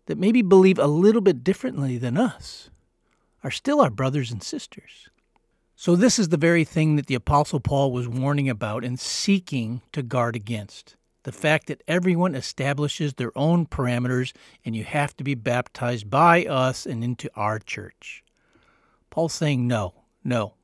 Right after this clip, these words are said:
There is only one body, the body of Christ. There is only one baptism." We know that there is a baptism in water, and the one who baptizes you in water is usually the pastor of the church.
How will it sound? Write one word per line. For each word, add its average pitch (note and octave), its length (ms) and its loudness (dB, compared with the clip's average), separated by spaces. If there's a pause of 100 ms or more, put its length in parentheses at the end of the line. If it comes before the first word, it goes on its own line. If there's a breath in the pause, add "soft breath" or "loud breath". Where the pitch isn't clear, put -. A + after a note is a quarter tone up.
(960)
There A#2+ 120 -2
is A2 120 -8
only G#3 380 6
one D3 420 4
body, A2+ 340 -2
the A2 120 -8
body D#3 500 2
of C3+ 440 -2
Christ. A2+ 420 -6
There C3 100 -8
is A#2 140 -14
only C#3 280 -2
one D3+ 580 2 (140)
baptism." A#2+ 720 -4 (1000)
We D#3+ 240 0
know C#3 340 2
that A#2+ 180 -6
there C3+ 180 0
is B2+ 160 -2
a A2+ 80 -2
baptism A2 840 -6 (200)
in A2 180 -8
water, G#2+ 420 -4 (720)
and A#2 100 -8
the A#2 80 -4
one C#3+ 260 2
who D3 140 2
baptizes C3 800 -2
you B2 120 -4
in A#2 120 -6
water C3+ 380 -2
is A#2 260 -8
usually D3+ 320 0
the C3 140 -6
pastor B2 520 -8
of B2+ 240 -14
the A#2 100 -12
church. - 540 -18